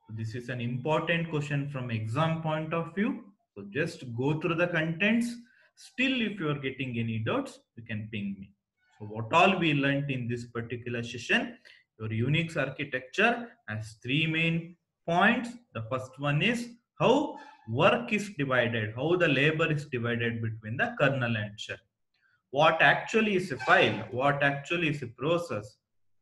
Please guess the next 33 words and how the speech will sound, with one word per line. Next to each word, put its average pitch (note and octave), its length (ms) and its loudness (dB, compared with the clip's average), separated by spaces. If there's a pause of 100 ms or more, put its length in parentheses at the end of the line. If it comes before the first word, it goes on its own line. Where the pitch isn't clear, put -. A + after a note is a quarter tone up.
(160)
how G#3 220 4
system F#3+ 580 -2
calls C#3 380 0
are A2 160 -2
used. G#2+ 260 -4 (140)
These A2+ 160 -8
are C#3+ 160 4
all B2 180 2
the A#2 140 -4
things A#2 260 -4 (100)
we G#2+ 120 -6 (100)
learned A#3+ 300 2 (340)
in B2+ 100 -6
this A2+ 220 -2
particular A2+ 720 -2 (220)
presentation G#2+ 840 -4 (160)
session. A2 640 -6 (280)
You A2+ 100 -4
also A#2+ 300 -2
need A2+ 320 -4
to A2 140 -8
write F#3 360 4 (160)
this A#2+ 220 -6
particular A2+ 720 -4 (240)
diagram. G#2 600 -2 (420)
Now A#2+ 140 -2
I A#2 100 2
will A2+ 140 -2
show C3+ 300 -4
the C#3 320 -4
paint E3+ 380 0 (100)
once A#2 280 -4
again D#3+ 420 -4